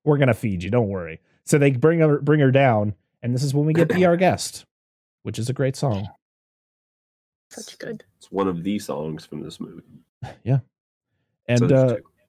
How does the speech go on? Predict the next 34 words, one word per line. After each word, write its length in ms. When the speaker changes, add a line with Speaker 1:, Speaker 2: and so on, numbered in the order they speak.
Speaker 1:
we 160
also 180
find 300
out 200
that 160
Lumiere 440
and 320
the 60
Duster 680
are 180
a 60
thing. 300
They're 100
a 40
couple. 360
Speaker 3:
Mm-hmm. 300
Speaker 1:
So 560
we 100
then 240
see 440
Belle 320
exploring 400
the 60
castle. 600
She 520
finds 440
the 80
Beast 300
Room. 200
It's 140
in 80
the 60
West 340
Wing, 300